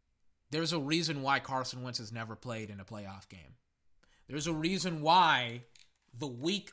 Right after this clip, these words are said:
of a in-divisional rival game, you hear the Philadelph-, a Philadelphia Eagle, an anonymous player, calling out Carson Wentz and saying he shouldn't be throwing deep passes. He should be throwing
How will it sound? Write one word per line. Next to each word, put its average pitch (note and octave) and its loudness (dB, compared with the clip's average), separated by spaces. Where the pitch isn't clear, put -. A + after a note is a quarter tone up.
of E3+ 2
a C#3 0
in-divisional E3 -2
rival D3+ 2
game, A#2 -8
you B2 -8
hear D#3 -2
the C3 -8
Philadelph-, F#3+ 2
a D3+ -4
Philadelphia G3 -4
Eagle, D#3 -8
an C#3 -8
anonymous F#3+ -4
player, G3 -2
calling G#3 0
out G3+ 2
Carson F#3 -2
Wentz F3+ -4
and D3+ -6
saying D#3 -2
he E3+ -6
shouldn't G#3 -2
be E3+ -2
throwing F#3 0
deep E3 -2
passes. F3 2
He F3+ -4
should F3 -10
be E3 -6
throwing E3+ -4